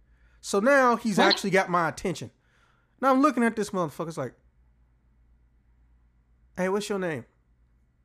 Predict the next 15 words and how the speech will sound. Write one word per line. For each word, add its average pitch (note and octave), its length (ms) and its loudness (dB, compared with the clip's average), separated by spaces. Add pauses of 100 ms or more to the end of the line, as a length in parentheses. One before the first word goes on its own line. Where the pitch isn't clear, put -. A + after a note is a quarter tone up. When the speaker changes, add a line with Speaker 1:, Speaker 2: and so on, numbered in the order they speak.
(360)
Speaker 1:
"Kyle." E3 460 -4 (880)
"Kyle, G3+ 260 0
are E3+ 40 -4
you A3+ 120 -8
drunk?" E3+ 320 -6 (1700)
"I F#3+ 120 4
gotta G3+ 220 0
be F#3 120 -8
drunk G3+ 300 -6
just - 160 -12
because F3 220 -10
I'm C3+ 140 -6
asking D#3+ 320 -6
a A#2 40 -14
question?" F3 420 -12